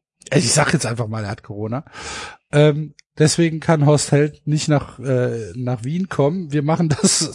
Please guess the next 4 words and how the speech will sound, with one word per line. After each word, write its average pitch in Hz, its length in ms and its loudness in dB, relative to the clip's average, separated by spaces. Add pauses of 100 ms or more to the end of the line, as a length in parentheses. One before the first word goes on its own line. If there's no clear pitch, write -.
<laughs> - 60 -12
digital. 190 680 -2 (2000)
Und 156 320 0
ja, 233 300 4